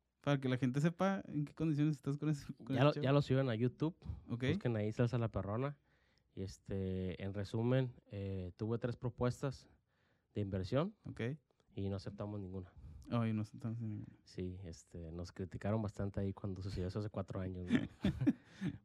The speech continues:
Speaker 2: Por, por ese, fuimos creo que los primeros que, que, o sea, nos hicimos famosos porque
Speaker 1: ¿Porque
Speaker 2: fuimos
Speaker 1: dijeron que, porque dijiste que no, o qué?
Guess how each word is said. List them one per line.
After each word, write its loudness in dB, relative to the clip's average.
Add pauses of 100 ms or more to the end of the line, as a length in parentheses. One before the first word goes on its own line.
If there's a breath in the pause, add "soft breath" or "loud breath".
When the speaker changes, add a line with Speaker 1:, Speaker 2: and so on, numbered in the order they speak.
(160)
Speaker 2:
Por, -4
por -2
ese, -2
fuimos 4
creo -4
que -2
los -2
primeros -2
que, -10 (320)
que, -8 (280)
o -10
sea, 0
nos -2
hicimos 2
famosos 2
porque -8 (440 soft breath)
Speaker 1:
¿Porque 2
Speaker 2:
fuimos 6
Speaker 1:
dijeron 0
que, -2
porque 6
dijiste 0
que 2
no, 4
o 0
qué? -4